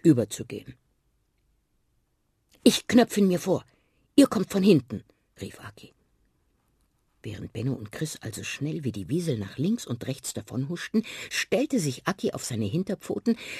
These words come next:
machte sich so groß wie möglich und gab derart bedrohliches Knurren und Fauchen von sich,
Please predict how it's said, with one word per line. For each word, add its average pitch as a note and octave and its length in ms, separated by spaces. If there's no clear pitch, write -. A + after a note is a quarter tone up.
machte G#3 400
sich D3 240
so C#3+ 100
groß A3 460
wie E3+ 80
möglich F#3 380
und E3+ 200
gab D3 180
derart A3+ 520
bedrohliches F3 760
Knurren A#3 520
und A2 160
Fauchen G#3+ 520
von A2 280
sich, E3+ 260